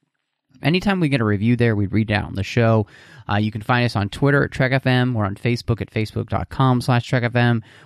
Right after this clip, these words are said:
We've got the listeners-only discussion group on Facebook called the Babel Conference over on, uh, as I mentioned, Facebook, where you can talk to listeners from all over the world. Uh, you can find us, uh, over on Trek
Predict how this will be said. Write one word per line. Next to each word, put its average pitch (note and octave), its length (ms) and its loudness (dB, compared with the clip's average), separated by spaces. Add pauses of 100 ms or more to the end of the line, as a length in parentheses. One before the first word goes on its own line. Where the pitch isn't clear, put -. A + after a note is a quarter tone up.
We've G#2+ 140 -6
got G#2+ 200 -2
the - 60 -16
listeners-only G#2+ 640 -8
discussion A2 440 -6
group G#2+ 160 -6
on F#2 120 -4
Facebook B2+ 580 -2
called G#2 240 -4
the G2+ 60 -8
Babel B2 440 0
Conference - 680 -4
over C3 440 -2
on, B2 480 -2
uh, A2 340 -6
as G2 160 -12
I A2 60 -4
mentioned, A#2+ 380 0
Facebook, B2 400 -2
where A#2+ 100 0
you G#2+ 80 -4
can G#2 140 -6
talk A2 220 0
to G#2+ 80 -2
listeners G#2+ 360 -4
from - 220 -10
all D3+ 340 2
over G#2+ 160 0
the G2+ 80 -2
world. A#2 540 2 (440)
Uh, - 40 -12
you A2+ 140 -6
can A#2+ 160 -4
find B2 440 -2
us, B2 300 0
uh, B2 260 4
over C3+ 220 2
on B2 160 2
Trek D#3+ 260 -2